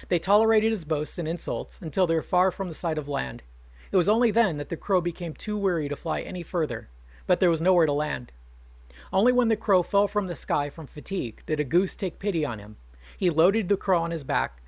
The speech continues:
and flew the exhausted bird back to land. Shalya continued, "Just like that crow, the Kauravas have been feeding you leftovers, and it has puffed you up far beyond your station.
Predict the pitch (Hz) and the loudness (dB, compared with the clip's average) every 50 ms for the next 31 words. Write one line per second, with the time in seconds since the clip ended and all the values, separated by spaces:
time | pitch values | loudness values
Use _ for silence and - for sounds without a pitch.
0 | - - 160 139 - 196 196 196 180 156 160 143 131 156 151 156 143 - - 160 | -12 -10 -10 -8 -2 0 2 2 4 2 0 -2 -2 -2 -2 -2 -2 -4 -6 -6
1 | 131 139 147 143 139 123 139 135 - - - 135 127 127 123 120 117 117 - - | -4 -4 -2 -2 -2 -2 -2 -4 -4 -4 -8 -8 -6 -6 -6 -6 -8 -10 -14 -20
2 | - - - - - - - - - - - - - - - - - 202 185 202 | -20 -20 -20 -20 -20 -20 -20 -20 -20 -20 -20 -20 -20 -20 -16 -6 0 2 4 4
3 | 202 202 190 - 185 160 - 190 175 156 139 131 120 - - - - - - - | 4 4 2 0 -4 -6 -4 -4 -4 -4 -4 -6 -6 -8 -14 -20 -20 -20 -20 -20
4 | - - - - - - - - - - 208 247 240 - 240 233 - - 220 202 | -20 -20 -20 -20 -20 -20 -20 -20 -2 2 4 4 6 6 4 4 4 4 2 0
5 | - - - 202 175 151 143 147 143 - - - - - 180 - - 208 208 214 | 0 0 0 0 2 2 2 -2 -4 -10 -14 -10 -6 -6 -4 2 4 6 6 6
6 | 196 214 190 190 175 147 160 170 175 165 - - 208 202 196 196 180 175 170 165 | 4 2 0 -2 -2 -2 -2 -4 -4 -4 -4 -4 -4 -2 -2 -2 -2 -2 0 0
7 | 175 185 180 - 180 151 123 110 117 120 120 - 175 160 160 160 156 - - 208 | 0 -2 -2 -2 -2 -4 -2 -4 -6 -8 -8 -4 -2 0 0 0 -2 -2 -2 -2
8 | 220 214 - 220 202 180 160 165 - - - - 208 208 202 180 180 180 175 165 | -2 -2 -2 -2 0 0 0 -2 -4 -4 -2 0 2 2 2 0 -2 -4 -4 -4
9 | 151 147 131 - - 143 131 123 - 127 120 113 | -6 -6 -6 -6 -4 -6 -6 -6 -8 -10 -12 -14